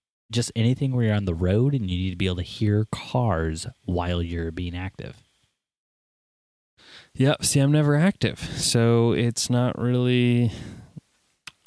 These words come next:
Speaker 2: a big deal for me.
Speaker 1: You could wear 'em while you're, uh, doing weddings, right? That way you can
Speaker 2: I
Speaker 1: listen, listen to the Wedding Photo Hangover podcast while you're shooting a wedding.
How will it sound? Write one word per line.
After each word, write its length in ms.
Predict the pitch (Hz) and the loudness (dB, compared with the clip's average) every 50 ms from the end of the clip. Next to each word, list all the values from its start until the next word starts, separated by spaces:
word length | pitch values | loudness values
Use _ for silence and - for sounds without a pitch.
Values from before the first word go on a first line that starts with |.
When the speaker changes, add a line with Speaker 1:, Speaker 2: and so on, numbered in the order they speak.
| _ | _
Speaker 2:
a 100 | - 123 | -6 -4
big 200 | 107 123 117 117 | -2 -2 -4 -2
deal 160 | 127 135 143 | 0 -2 -2
for 140 | 139 - - | -2 -2 -4
me. 220 | 95 90 87 92 - - - - - _ _ _ _ _ _ _ _ - - - - - - - - - - - - - - _ _ _ _ _ - - - - - - | -4 -4 -4 -6 -10 -16 -20 -20 -20 _ _ _ _ _ _ _ _ -2 -2 -2 -2 -4 -8 -10 -12 -14 -16 -18 -20 -20 -20 _ _ _ _ _ -20 -20 -20 -20 -10 -4
Speaker 1:
You 120 | 123 127 | -4 -2
could 120 | - - 139 | -2 0 0
wear 180 | 147 151 151 | 2 2 2
'em 100 | 151 147 | 0 0
while 180 | 147 147 151 151 | 0 0 2 2
you're, 260 | 147 151 151 151 147 | 2 2 2 2 2
uh, 480 | 147 151 151 151 151 151 147 147 147 147 | 2 2 2 2 2 2 2 0 0 -2
doing 360 | 143 139 160 160 165 160 160 | -2 0 2 2 2 2 2
weddings, 480 | 165 185 208 - 98 87 85 85 - | 0 0 -2 -4 -6 -6 -8 -6 -2
right? 260 | 101 95 110 135 151 - - - - - _ _ _ _ _ _ _ _ _ _ _ _ - - - | -2 0 0 0 -2 -4 -8 -18 -20 -20 _ _ _ _ _ _ _ _ _ _ _ _ -14 -6 -2
That 120 | 110 110 117 | 2 2 4
way 80 | 127 131 | 4 4
you 100 | 127 131 | 2 2
can 120 | 143 190 | 2 4
Speaker 2:
I 40 | 226 | 4
Speaker 1:
listen, 320 | 240 131 - 135 123 120 - - - - - | 4 4 2 0 -4 -6 -8 -14 -18 -14 -2
listen 260 | - 160 160 220 202 190 | 0 0 0 2 0 0
to 80 | 196 | 0
the 80 | 185 170 | 0 2
Wedding 260 | 151 156 156 165 160 | 2 2 2 2 0
Photo 340 | - - 165 147 143 143 139 | 0 0 0 0 2 2 2
Hangover 560 | 131 143 139 135 139 131 123 123 120 120 117 | 2 0 0 0 0 0 2 2 0 0 0
podcast 600 | - - - 120 127 123 - 95 95 95 95 - - _ _ _ _ | -2 -4 -4 -4 -4 -4 -4 -4 -4 -4 -6 -8 -14 _ _ _ _
while 520 | - 107 101 101 110 117 117 143 151 151 147 | -6 -2 0 0 2 2 2 2 2 2 2
you're 200 | 139 127 123 117 | 2 2 0 0
shooting 360 | - - 139 131 131 127 117 | 2 2 2 4 4 4 4
a 60 | 113 | 4
wedding. 460 | 104 110 120 127 113 98 92 98 101 | 2 2 0 0 -2 -6 -8 -14 -18